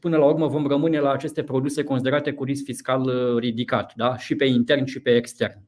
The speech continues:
da? Din păcate, în momentul de față, așa stau lucrurile. Deci la transporturile internaționale,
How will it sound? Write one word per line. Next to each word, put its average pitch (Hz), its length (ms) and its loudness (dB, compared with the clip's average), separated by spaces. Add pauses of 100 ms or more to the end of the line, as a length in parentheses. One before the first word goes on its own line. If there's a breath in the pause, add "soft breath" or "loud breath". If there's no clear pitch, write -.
da? 147 280 -6 (420 loud breath)
Din 180 280 4
păcate, 190 440 6
în 180 60 4
momentul 170 380 2
de 143 120 4
față, 165 600 2
așa 135 300 0
stau 147 260 2
lucrurile. 131 380 0
Deci 120 160 -6
la 147 100 0
transporturile 151 600 -4
internaționale, 135 920 0